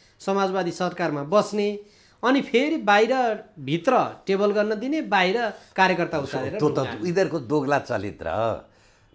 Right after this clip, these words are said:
Speaker 2: माओवादीको प्रमुख सिद्धान्त के? भारतीय विस्तारवाद, अमेरिकन साम्राज्यवाद हो।
Speaker 1: त्यसको विरुद्धमा हिजो
Speaker 2: विरुद्धमा
Speaker 1: लडेका होइनन्?
Speaker 2: त्यत्रा सत्र हजार नेपाली मारिए।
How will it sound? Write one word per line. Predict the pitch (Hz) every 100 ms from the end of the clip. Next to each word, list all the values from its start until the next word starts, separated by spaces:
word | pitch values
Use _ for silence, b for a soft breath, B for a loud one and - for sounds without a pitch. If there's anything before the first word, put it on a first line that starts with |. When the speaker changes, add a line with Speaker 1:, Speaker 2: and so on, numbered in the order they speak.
| -
Speaker 2:
माओवादीको | 98 117 147 143 143 131 - 127
प्रमुख | - 123 147 -
सिद्धान्त | 131 95 117 110 110
के? | 98 135 147
भारतीय | - _ - 78 95 107 85 107
विस्तारवाद, | 92 90 - 92 95 85 104 147 -
अमेरिकन | 110 98 85 80 113
साम्राज्यवाद | 113 76 69 69 67 69 65 _ _ _ _ _ _ _
हो। | 95 135 - _ _ _
Speaker 1:
त्यसको | 160 151 165
विरुद्धमा | 151 170 160 175 170 131
हिजो | 123 147
Speaker 2:
विरुद्धमा | 170 147 160
Speaker 1:
लडेका | 175 165
होइनन्? | 185
Speaker 2:
त्यत्रा | 262 151
सत्र | 147 160 139 139
हजार | 113 127 123
नेपाली | 127 107 107
मारिए। | 101 90 85 76